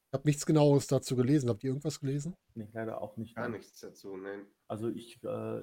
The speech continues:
Speaker 2: wenn, wenn, wenn es, wenn es gespielt war, war es sehr, sehr gut gespielt.
Speaker 1: Ja.
Speaker 2: Ähm, ich hoffe einfach, dass es ihm gut geht, dass,
Speaker 1: Mhm.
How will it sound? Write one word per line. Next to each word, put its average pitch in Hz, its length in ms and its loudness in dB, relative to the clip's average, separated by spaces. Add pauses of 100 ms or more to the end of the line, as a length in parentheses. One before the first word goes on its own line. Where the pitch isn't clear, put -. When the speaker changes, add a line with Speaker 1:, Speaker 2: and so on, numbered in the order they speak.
(760)
Speaker 2:
wenn, 120 260 -6
wenn, 127 380 -2
wenn 156 160 0
es, - 220 -6
wenn 175 120 -6
es - 100 -10
gespielt 180 400 -10
war, 135 140 -8
war 135 100 -2
es 135 140 -8
sehr, 123 300 0
sehr 117 200 -4
gut 131 180 -8
gespielt. - 500 -10
Speaker 1:
Ja. 110 200 0 (1120)
Speaker 2:
Ähm, 127 640 -6 (1700)
ich - 180 -8
hoffe 147 180 -6
einfach, 156 220 -6
dass 123 140 -8
es 120 60 -12
ihm 127 160 -12
gut 135 240 -10
geht, 190 260 -6 (320)
dass, 110 180 -4
Speaker 1:
Mhm. 120 60 -8